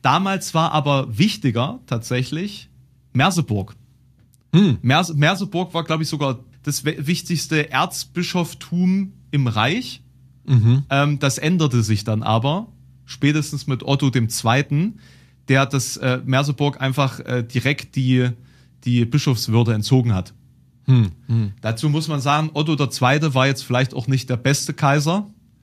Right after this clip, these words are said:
Speaker 1: oder vielleicht im Spiegel der Geschichte einfach der unglücklichste der
Speaker 2: Hm.
Speaker 1: Ottonen. Äh,
Speaker 2: Mhm.
Speaker 1: der hat nämlich einfach permanent auf die Fresse gekriegt. Der hat, ähm,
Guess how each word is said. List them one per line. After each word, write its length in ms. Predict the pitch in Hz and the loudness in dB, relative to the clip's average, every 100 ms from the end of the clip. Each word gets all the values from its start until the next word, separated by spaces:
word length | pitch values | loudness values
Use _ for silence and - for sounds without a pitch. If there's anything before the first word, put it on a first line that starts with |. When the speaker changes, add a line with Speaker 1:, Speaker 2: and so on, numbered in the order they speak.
| _ _ _ _ _ _ | _ _ _ _ _ _
Speaker 1:
oder 240 | 156 160 143 | 4 4 4
vielleicht 360 | 147 147 160 - - _ _ _ _ _ | 4 4 2 -4 -20 _ _ _ _ _
im 160 | 156 127 | -2 -2
Spiegel 380 | - 160 175 | -2 0 0
der 120 | 151 135 | 0 -2
Geschichte 600 | 135 156 151 156 147 143 | 0 -2 0 0 0 0
einfach 260 | 139 139 | -2 -2
der 220 | 120 131 160 | -2 0 0
unglücklichste 960 | 165 190 123 123 123 123 - 147 208 - - - - - - - - - | 0 0 0 0 -2 -2 0 0 0 -4 -14 -18 -20 -20 -20 -20 -20 2
der 100 | 131 | 4
Speaker 2:
Hm. 40 | 123 | 6
Speaker 1:
Ottonen. 680 | 98 135 143 180 254 - - - _ _ | 4 2 2 0 -4 -10 -20 -20 _ _
Äh, 240 | 131 135 120 | 4 4 4
Speaker 2:
Mhm. 60 | |
Speaker 1:
der 120 | 104 135 | 4 4
hat 160 | 151 | 4
nämlich 260 | 156 151 139 | 4 4 2
einfach 260 | 135 151 | 2 2
permanent 400 | - 143 147 143 | 2 4 4 2
auf 120 | 139 120 | -2 -6
die 80 | |
Fresse 320 | 120 127 117 107 | -4 -2 0 -2
gekriegt. 400 | 101 107 98 - - - - _ _ | -4 -8 -10 -14 -20 -20 -20 _ _
Der 100 | - 131 | 2 2
hat, 160 | - | 2
ähm, 340 | 147 135 135 | 0 0 2